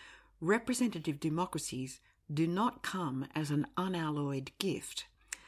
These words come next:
They can and often do create far more subjection than liberty.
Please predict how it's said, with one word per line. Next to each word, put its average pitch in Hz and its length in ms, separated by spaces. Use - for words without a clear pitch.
They 180 160
can 175 580
and 170 240
often 185 380
do 165 340
create 156 480
far 220 420
more 170 280
subjection 143 880
than 156 240
liberty. 165 400